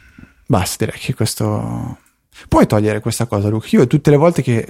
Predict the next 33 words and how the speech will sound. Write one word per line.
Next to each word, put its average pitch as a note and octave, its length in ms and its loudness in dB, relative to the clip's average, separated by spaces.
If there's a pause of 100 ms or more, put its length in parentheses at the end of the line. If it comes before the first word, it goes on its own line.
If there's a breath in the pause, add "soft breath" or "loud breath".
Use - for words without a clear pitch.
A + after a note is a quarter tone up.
sono C3 280 2
qua A2 260 2
vedo A#2+ 260 4
che - 80 -12
tu - 100 0
hai D3 60 6
ancora B2 220 4
la A2+ 120 2
plastichina A#2+ 560 0
attaccata A2+ 640 -2 (300 loud breath)
e B2+ 80 2
tutte - 200 2
le E3 60 6
volte F#3 240 4
ho - 40 6
una B2 80 6
voglia C#3 280 6
di C3+ 100 4
strapparla B2 680 0
via. A#2 160 2
Ah, C3+ 280 2
la B2 380 4 (340 loud breath)
pellicola D3+ 500 4
protettiva C#3 600 4
del B2+ 220 4
tasto C3+ 260 0
di C#3 80 4
accensione C3 460 4
della A2+ 180 4
tastiera G#2+ 400 0
della G2+ 220 2
Bluetooth A2+ 480 -2
keyboard. A2 580 0